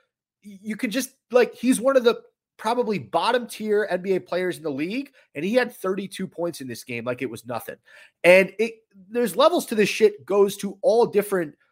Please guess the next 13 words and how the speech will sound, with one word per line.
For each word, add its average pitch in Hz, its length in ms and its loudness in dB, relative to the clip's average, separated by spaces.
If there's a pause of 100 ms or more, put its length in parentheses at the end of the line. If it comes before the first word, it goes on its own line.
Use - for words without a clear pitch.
(480)
aspects 196 580 4
and, 156 180 -4
and, 151 340 -4
and, 139 420 -6 (240)
uh, 127 380 0 (560)
just 143 220 -6
leagues 180 340 0
in 190 80 -4
basketball. 160 680 -4 (180)
Look 220 220 0
at 302 100 -6
the 277 140 2
Olympics. - 680 -2